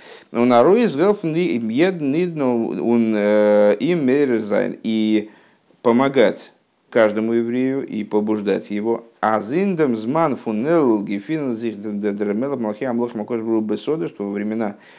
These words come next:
во время месяца Элул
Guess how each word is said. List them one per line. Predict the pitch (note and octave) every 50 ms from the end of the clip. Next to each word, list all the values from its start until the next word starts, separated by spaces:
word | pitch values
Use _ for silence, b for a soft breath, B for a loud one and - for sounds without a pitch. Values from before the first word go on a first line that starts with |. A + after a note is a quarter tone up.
| B B B
во | - G2+ A2 G#2+
время | G#2 A#2 C3 C#3 C3 A#2+ G#2+ G2+ G2 G2+ - - _ _ _ _ _ _ _ _ _ _ _ _ _ _ _ _ _ _ - - _ b b b b b b -
месяца | A#2 B2+ A#2+ A#2+ A#2 - - A2 A2+ A#2
Элул | A2+ G2+ F#2+ F#2 F2+ -